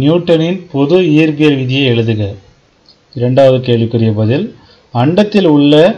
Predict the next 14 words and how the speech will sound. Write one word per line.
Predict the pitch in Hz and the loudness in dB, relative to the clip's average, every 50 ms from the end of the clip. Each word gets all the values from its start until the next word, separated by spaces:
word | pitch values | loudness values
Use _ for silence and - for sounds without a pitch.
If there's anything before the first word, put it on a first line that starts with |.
| - - _ _ - | -8 -18 _ _ -6
பொருட்களின் | 139 135 139 151 160 - - 160 139 139 151 190 208 - - 127 | -4 -2 0 -2 -2 -2 0 0 0 0 0 -4 -6 -6 -6 -6
ஒவ்வொரு | 123 135 151 170 185 190 196 180 190 - - | -4 -4 -4 -4 -2 -2 -4 -4 -6 -6 -4
துகளும் | 139 131 135 135 147 - - - - | -2 -2 -2 -2 -2 -4 -8 -6 -4
பிற | 143 139 143 143 135 - | -2 -2 0 -2 -4 -6
துகளை | 131 123 131 135 135 143 165 220 - - _ - - _ _ - 135 | -6 -6 -4 -4 -4 -4 -6 -8 -10 -16 _ -20 -20 _ _ -6 -4
ஒரு | 139 139 135 131 | -2 -2 -2 -2
குறிப்பிட்ட | 147 156 180 180 185 185 180 180 190 180 156 | -4 -4 -4 -4 -6 -8 -4 -2 -2 -2 0
விசை | 143 131 131 156 165 160 151 | -2 -2 -2 -2 -2 -2 -2
மதிப்பில் | 135 131 135 135 135 156 151 135 123 131 | -2 -2 -2 -4 -2 -2 -2 -2 0 -2
ஈர்க்கிறது. | 135 131 - 135 123 117 110 107 107 101 - - _ _ _ _ _ - 123 | -2 -2 -4 -4 -2 -2 -2 -2 -4 -6 -10 -14 _ _ _ _ _ -6 -4
அவ்விசையானது | 120 120 123 117 120 156 156 151 147 143 139 135 127 131 151 214 214 - - - | -2 -2 -2 -2 -2 0 0 2 2 2 0 0 0 0 0 -2 -4 -6 -6 -2
அவைகளின் | 131 131 135 131 135 135 127 127 127 | 0 0 0 0 0 -2 -2 0 0
நிறைகளின் | 127 143 156 151 156 156 151 139 - | 2 2 2 2 2 2 0 0 -2
பெருக்கற்பலனுக்கு | - 131 131 - 147 139 127 131 131 123 123 123 120 - - 135 | -6 -8 -6 -4 -4 -4 -4 -4 -2 -2 -2 -2 -4 -4 -2 -2